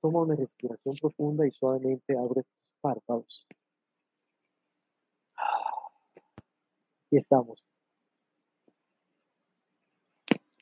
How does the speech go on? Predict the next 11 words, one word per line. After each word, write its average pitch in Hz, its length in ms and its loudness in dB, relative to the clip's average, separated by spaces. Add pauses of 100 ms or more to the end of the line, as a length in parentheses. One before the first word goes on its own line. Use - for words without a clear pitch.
(960)
Muy 151 160 4
bien, 139 300 4
muchas 131 260 -2
gracias 143 540 0 (1900)
por 120 160 2
esta 131 320 2 (160)
hermosa 123 420 -2
invitación 127 640 -2
que 123 140 -10
me 110 100 -20
han - 300 -20